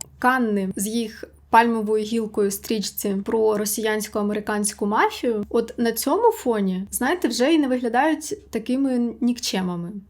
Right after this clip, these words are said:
От дійсно кажуть, все пізнається в порівнянні. Режисеркиня гівнострічки Анастасія Трофімова спочатку працювала на «Russia Today», Пропагандистський канал,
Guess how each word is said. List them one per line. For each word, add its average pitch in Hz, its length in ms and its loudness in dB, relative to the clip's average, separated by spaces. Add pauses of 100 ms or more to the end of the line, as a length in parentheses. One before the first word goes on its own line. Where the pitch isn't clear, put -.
(200)
От 220 200 -2
дійсно 220 400 0
кажуть, 196 340 -2
все - 180 0
пізнається 220 580 0
в 208 60 -8
порівнянні. 185 720 0
Режисеркиня 262 960 2
гівнострічки 240 960 0
Анастасія 226 720 -2
Трофімова 233 720 -2 (160)
спочатку 240 500 -2
працювала 208 540 -4
на 202 320 -2 (160)
«Russia 320 360 -2
Today», 208 420 0 (1120)
Пропагандистський 269 800 0
канал, 214 400 -2